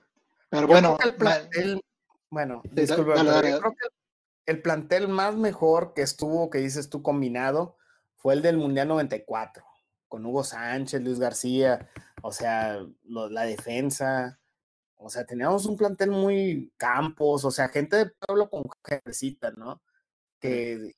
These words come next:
Speaker 2: y tenías a Borja, al-, digo, tenías a Borja, no, digo, Mejía Barón,
Speaker 1: Claro.
Speaker 2: alguien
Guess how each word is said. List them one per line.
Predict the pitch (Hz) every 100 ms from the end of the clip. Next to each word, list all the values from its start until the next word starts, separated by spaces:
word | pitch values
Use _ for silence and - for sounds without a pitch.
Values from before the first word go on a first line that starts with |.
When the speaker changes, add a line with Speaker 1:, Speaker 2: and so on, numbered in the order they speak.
| -
Speaker 2:
y | 143
tenías | 139 127 143 165
a | 156
Borja, | 131 151 160 143 120
al-, | 127 - 147
digo, | 143 127 123
tenías | 123 131 131 170
a | 151 120 101
Borja, | 104 120 123 123
no, | 117
digo, | 113 110 107 _ _ _
Mejía | 127 - 156
Barón, | 160 135 135
Speaker 1:
Claro. | 147 131
Speaker 2:
alguien | 143 160